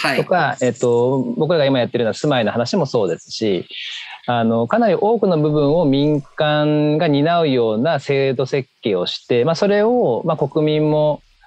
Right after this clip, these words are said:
Speaker 2: まあ、ちょうど国民の願いにも合致しちゃったところもあったりして、で、あん-、で、まあ、経済も上り調子だったのもあって、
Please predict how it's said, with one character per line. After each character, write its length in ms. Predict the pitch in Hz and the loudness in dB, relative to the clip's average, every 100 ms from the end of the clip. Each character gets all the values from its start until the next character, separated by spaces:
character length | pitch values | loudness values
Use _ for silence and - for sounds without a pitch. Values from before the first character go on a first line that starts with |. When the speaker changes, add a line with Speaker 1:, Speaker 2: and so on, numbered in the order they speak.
| _ | _
Speaker 2:
ま 200 | 170 156 | -2 0
あ、 60 | 120 | 0
ち 180 | - 175 | -2 0
ょ 100 | 165 | 0
う 20 | |
ど 80 | 160 | 0
国 320 | 151 156 151 | 0 0 0
民 60 | |
の 80 | 151 | 2
願 280 | 143 143 160 | 2 0 0
い 20 | 147 | 0
に 60 | |
も 100 | 101 | -2
合 100 | 95 | -4
致 200 | 95 - | -6 -6
し 60 | - | -2
ち 40 | |
ゃ 40 | 123 | -2
っ 20 | |
た 80 | 123 | 0
と 80 | |
こ 80 | 123 | 0
ろ 160 | 123 110 - | 0 -2 -2
も 200 | 110 87 | -2 -2
あ 20 | |
っ 100 | 127 | -2
た 80 | - | -4
り 100 | - | -4
し 140 | - - | -6 -2
て、 320 | 117 - - - - - | 0 0 -4 -12 -16 -6
で、 100 | 135 | -2
あ 140 | 127 131 | 0 0
ん-、 100 | 120 | -2
で、 680 | - - 135 143 135 135 | -4 -4 0 2 2 2
ま 480 | 135 147 127 104 87 | 2 2 0 0 -2
あ、 40 | 60 | -4
経 140 | - 147 | -2 0
済 100 | 117 | 0
も 80 | 104 | 0
上 220 | 110 117 | 0 0
り 80 | 110 | 0
調 160 | 123 | 0
子 80 | 101 | -2
だ 80 | 92 | -4
っ 60 | - | -4
た 80 | |
の 100 | 85 | -4
も 100 | 85 | -4
あ 40 | 80 | -4
っ 60 | |
て、 380 | - - 101 85 | -6 -2 -2 -2